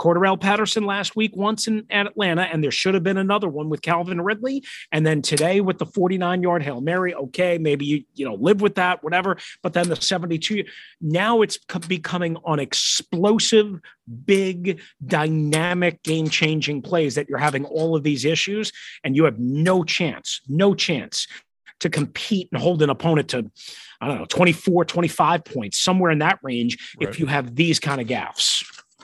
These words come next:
Speaker 1: All right, guys, what's your favorite Built Bar flavor? And maybe there's one thing that can make you feel better after another disappointing effort from the Washington football team, and that is a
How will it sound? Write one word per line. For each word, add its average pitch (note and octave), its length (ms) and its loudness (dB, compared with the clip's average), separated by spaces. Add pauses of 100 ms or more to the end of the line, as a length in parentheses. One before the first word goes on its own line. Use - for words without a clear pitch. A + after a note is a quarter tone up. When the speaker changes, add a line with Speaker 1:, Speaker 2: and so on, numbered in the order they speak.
(180)
Speaker 1:
All C4+ 100 8
right, A3 100 4
guys, D#3+ 400 4 (160)
what's B3+ 400 4
your A3+ 100 6
favorite C#3 480 4
Built A#2 240 2
Bar A#2+ 220 2
flavor? C#3 520 2 (140)
And E4 300 -2
maybe E4+ 240 6
there's G3 260 4
one D3 360 2
thing D#3 300 4
that B2 160 2
can A#2+ 160 -4
make C#3 280 2
you B2 80 -4
feel C#3 240 0
better C3 360 -2
after C3 360 0
another B2+ 500 0 (200)
disappointing C#3 840 0
effort D#3+ 340 -2
from D#3 140 -2
the C#3+ 80 2
Washington C3+ 580 -2
football D3+ 440 0
team, E3 260 -2
and C3+ 220 -2
that C3+ 200 2
is A#2+ 380 -2 (480)
a F#2 160 -8